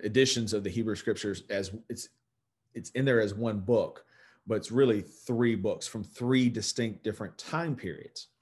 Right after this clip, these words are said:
And so the first, first Isaiah probably was written in, uh, the late six hundreds and no earlier than seven hundred B C.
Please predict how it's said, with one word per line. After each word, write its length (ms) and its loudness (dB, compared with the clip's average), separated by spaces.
And 80 -8
so 480 2
the 320 0
first, 640 2
first 260 6
Isaiah 640 0
probably 500 4
was 140 2
written 520 2
in, 520 0
uh, 120 -2
the 140 -4
late 440 2
six 300 0
hundreds 680 0
and 220 -2
no 460 6
earlier 360 8
than 200 0
seven 400 4
hundred 540 -2
B 140 -2
C. 480 -2